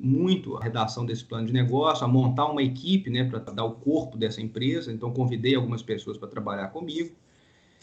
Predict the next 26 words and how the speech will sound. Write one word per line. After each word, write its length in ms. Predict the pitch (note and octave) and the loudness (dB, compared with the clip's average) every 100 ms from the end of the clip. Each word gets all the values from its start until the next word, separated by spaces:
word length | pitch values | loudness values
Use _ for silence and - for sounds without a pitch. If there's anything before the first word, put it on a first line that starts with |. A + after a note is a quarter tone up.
| - _ - | -20 _ -8
e 240 | A#2+ C3+ | 2 6
hoje 280 | C3+ C#3+ C#3 | 8 6 6
nós 120 | D3+ | 2
somos 220 | D#3+ D#3+ | -2 -4
sócios, 480 | - C3+ A#2+ - G2+ | 2 4 4 2 -6
né? 100 | A2+ | -6
Somos 300 | B2+ B2 - | -2 -2 0
cinco 240 | C#3+ C#3 | -2 -2
sócios. 460 | - - G#2 - - | -8 -4 -4 -4 0
Nós 160 | C3 C3+ | 2 4
lançamos 600 | F3 E3+ - C3 B2+ B2 | 2 0 0 4 4 2
a, 240 | A#2 - | 0 0
a 80 | B2 | 4
empresa 520 | B2+ B2+ A#2+ A2 A2 | 4 4 2 2 2
Wetlands 420 | A2 G#2+ A#2+ A2+ | 2 2 0 -6
Construídos 460 | - C3 C3 D3 D#3 | 0 -2 0 -2 -2
através 480 | E3+ E3 C3+ C#3 C#3 | -2 0 0 0 0
da 80 | |
incubadora 720 | D#3 - E3+ E3 C3 C3+ E3+ C3 | -4 -4 0 2 4 4 4 4
de 100 | B2+ | 4
empresas 420 | A#2+ A2+ A2 G#2+ | 4 2 0 0
da 120 | A#2 | 0
U 100 | A2+ | 0
F 180 | G2+ C3 | 0 -2
M 140 | D#3+ | -2
G, 320 | C3+ C3+ - | 2 2 2